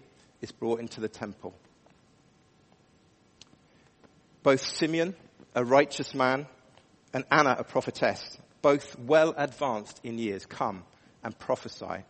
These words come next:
over the infant child. Simeon declares Jesus as a light for revelation to the Gentiles. In John one, Jesus himself at the start of his ministry prophesies over Nathanael.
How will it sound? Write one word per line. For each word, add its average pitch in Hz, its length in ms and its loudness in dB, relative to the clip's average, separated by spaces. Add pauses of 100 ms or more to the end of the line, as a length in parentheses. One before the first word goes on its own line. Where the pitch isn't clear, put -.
over 110 180 -4
the 95 120 -6
infant 104 460 -12
child. 92 440 -8 (1400)
Simeon 170 400 4
declares 131 460 2
Jesus 123 580 -2
as 117 140 -6
a 120 40 0
light 120 500 0 (300)
for - 180 -10
revelation 110 680 -4 (580)
to - 120 -14
the 90 80 -10
Gentiles. 95 580 -16 (720)
In 135 120 -6
John 170 280 2
one, 131 260 4
Jesus 147 360 -2
himself 139 500 0
at 131 60 -8
the 127 60 -10
start 131 300 0
of 120 80 -8
his 117 160 -8
ministry 127 400 -8
prophesies 113 640 -4
over 110 140 -6
Nathanael. 110 640 -4